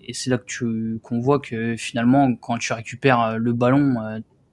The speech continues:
t'es tellement vite harcelé et Paris a mis tellement une grosse pression que honnêtement, euh,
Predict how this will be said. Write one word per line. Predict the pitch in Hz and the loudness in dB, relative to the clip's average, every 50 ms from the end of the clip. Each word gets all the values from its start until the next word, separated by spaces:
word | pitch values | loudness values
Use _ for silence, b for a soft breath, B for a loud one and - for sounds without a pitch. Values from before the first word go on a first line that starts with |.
| _ - | _ -12
t'es | - 117 | -12 -2
tellement | - - 127 131 131 135 131 | 2 4 4 6 6 6 4
vite | 127 120 127 - - | 4 2 0 -4 -4
harcelé | 120 - - - 135 127 131 143 | -4 -4 -2 0 2 4 4 4
et | 147 139 127 117 113 110 | 4 4 2 0 -2 -6
Paris | 107 _ - 123 120 131 131 123 | -4 _ 2 2 4 4 2 2
a | 117 | 2
mis | 117 117 117 117 120 - - | 2 2 2 0 0 -2 -4
tellement | - 127 127 127 127 123 | -2 2 2 2 4 4
une | 123 | 2
grosse | 120 120 127 123 - | 2 2 2 0 -2
pression | - - 123 120 - - 147 139 | -4 -6 -6 -4 0 0 0 0
que | 135 - | 0 -2
honnêtement, | 117 117 120 120 117 - - 139 143 143 139 127 117 | -4 -2 0 0 -2 0 0 0 2 2 2 0 0
euh, | 113 | -4